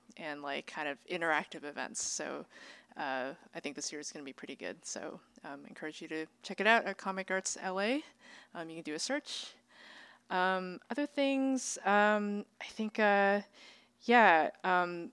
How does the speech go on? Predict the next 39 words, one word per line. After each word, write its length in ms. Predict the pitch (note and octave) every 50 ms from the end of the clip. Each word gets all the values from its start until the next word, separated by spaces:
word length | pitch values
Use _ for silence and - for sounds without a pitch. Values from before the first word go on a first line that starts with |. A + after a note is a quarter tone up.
| _ _ _
so 260 | - - G3 G3+ F3+ - -
Stargazing 760 | - - - G3 G3 G3 G#3+ G#3+ G3+ G#3+ G3+ G3 G3 G3 -
is 140 | C3 F3 D#3
a 40 | -
book 180 | - E3 E3 -
that 140 | E3 D#3+ -
just 380 | E3 D#3+ - - - - - - _ -
came 180 | - F#3 G#3+
out. 460 | G#3+ C#4 E4 E4+ - - - - - - -
Um, 400 | - F#3+ F#3+ F#3 F#3 F#3 F3+ E3+ -
it's 220 | F3+ F3+ - -
my 200 | - F3 E3+ E3
first, 560 | E3 - - F3+ F3 E3+ - - - - - -
uh, 120 | - E3+ E3
middle 300 | D#3 D#3+ F3 G#3+ A#3 G#3+
grade 400 | - F3 E3 D#3+ D3+ D#3 D#3 F3
graphic 320 | - D#3+ D3+ D#3 - - D#3+
novel. 440 | D#3 D3 D3 D3 D3+ D3+ E3 F3+ _ - - - - - - - _ -
Um, 420 | - E3 E3 D#3+ D#3 D#3+ D#3 D#3 - _ -
all 80 | F3
my 120 | E3+ D#3+ D#3+
previous 380 | - - G3 F3+ F#3 E3+ -
books 260 | - E3 D#3+ - - -
were 280 | E3 D#3+ D#3 D#3 C#3+ _ _ _ _ -
considered 460 | - F3 - E3+ E3 D#3 D3+ D3 D3
Y 140 | D3+ D3 D3
A, 560 | C#3+ C#3+ E3 A3 C#4 D#4+ - - - - -
um, 240 | E3+ E3 E3 D#3+ D3
and 180 | - D#3 D#3+
so 300 | - - E3+ D#3 D3+ D3+
that's 220 | D3+ D3 D3 - -
something 300 | E3 D3+ - D3+ D3 D3
that, 260 | D3+ C#3+ C#3+ - - _ - - - - - - - _ -
um, 480 | D3+ D#3 D3+ D3+ D#3 D3+ D3+ D3+ D3+ D3+ -
I've 140 | D3+ D#3 -
been 380 | E3+ D#3+ D#3 D#3 D3+ D3 D#3 -
kind 180 | - F#3+ F3
of 80 | E3+ D#3+
excited 560 | F3 E3 - - F#3+ F#3 F#3+ F#3 F#3 F3+ E3